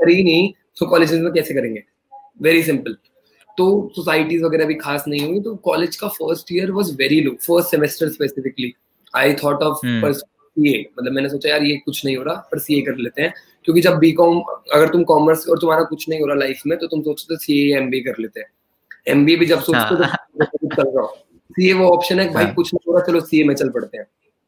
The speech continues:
Speaker 2: True।
Speaker 1: तो that is the
Speaker 2: हम्म।
Speaker 1: thing। उसके बाद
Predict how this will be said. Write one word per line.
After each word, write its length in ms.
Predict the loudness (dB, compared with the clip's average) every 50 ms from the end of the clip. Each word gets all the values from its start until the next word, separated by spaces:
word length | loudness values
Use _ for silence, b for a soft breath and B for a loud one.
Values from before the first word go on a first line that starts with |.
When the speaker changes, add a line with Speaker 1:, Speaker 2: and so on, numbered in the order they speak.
| _ _ _ _ _ _ _ _ _ _ _ _ _ _ _ _ _ _ -20 -14 _ -2
Speaker 2:
True। 100 | -2 -2
Speaker 1:
तो 280 | -2 -4 -4 -2 0 0
that 300 | 0 0 -2 -4 -2 -2
is 60 | -2
the 80 | -2 -2
Speaker 2:
हम्म। 100 | -4 -4
Speaker 1:
thing। 240 | -2 -4 -4 -4 -6
उसके 360 | -8 -10 -12 -8 -6 -6 -6
बाद 600 | -4 -2 -2 0 2 2 2 2 2 0 -4 -10